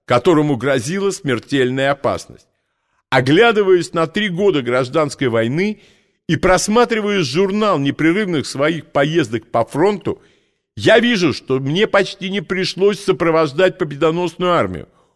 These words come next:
участвовать в наступлении, непосредственно делить с армией её успехи. Мои поездки не имели праздничного характера. Я выезжал только на неблагополучные участки, когда неприятель прорывал фронт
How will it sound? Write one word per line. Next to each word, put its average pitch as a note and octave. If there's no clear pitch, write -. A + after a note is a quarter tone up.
участвовать F#3+
в F3
наступлении, E3+
непосредственно F3+
делить D#3
с -
армией D3
её C3
успехи. -
Мои E3+
поездки A#3
не G#3
имели G#3+
праздничного D#3
характера. B2
Я D3
выезжал G#3
только G#3+
на G3+
неблагополучные G3
участки, C#3
когда C#3+
неприятель G3
прорывал F3
фронт F#3+